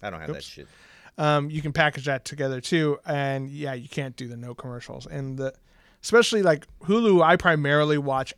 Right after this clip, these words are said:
Speaker 2: anime. And it's like, you, like, I can't watch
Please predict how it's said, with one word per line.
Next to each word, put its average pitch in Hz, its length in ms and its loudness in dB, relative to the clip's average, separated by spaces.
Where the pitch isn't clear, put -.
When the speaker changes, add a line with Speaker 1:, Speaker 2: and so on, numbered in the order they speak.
Speaker 2:
anime. 131 460 -10
And 151 420 -2
it's 180 280 -6
like, 147 260 -2
you, 175 200 -2
like, 147 240 -6
I - 40 -10
can't 214 340 0
watch 160 320 2